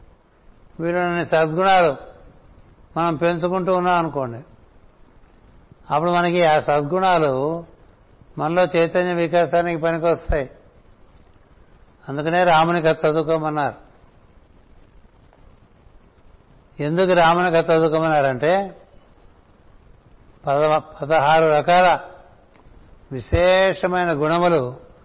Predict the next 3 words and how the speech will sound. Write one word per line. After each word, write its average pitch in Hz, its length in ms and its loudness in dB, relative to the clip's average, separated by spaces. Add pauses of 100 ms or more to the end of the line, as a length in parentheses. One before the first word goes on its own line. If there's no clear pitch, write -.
(560)
రాముని 151 800 -2 (240)
నడకలో 165 580 2
కనిపిస్తాయి. 165 680 -4